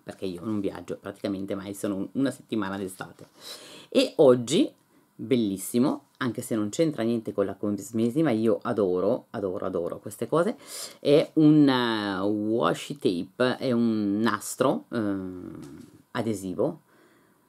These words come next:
che, eh, conosco molto bene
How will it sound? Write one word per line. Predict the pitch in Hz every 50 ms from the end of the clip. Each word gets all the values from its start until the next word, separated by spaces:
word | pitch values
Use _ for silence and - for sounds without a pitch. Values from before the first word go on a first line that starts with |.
| _ _ _ _ _ _
che, | - - 123 123 104
eh, | - 113 123 110 104 95 85 87 92 -
conosco | - 123 120 123 120 - - 123
molto | 113 110 117 123 147 160 151 139 131
bene | 117 110 110 110 110 110 110 107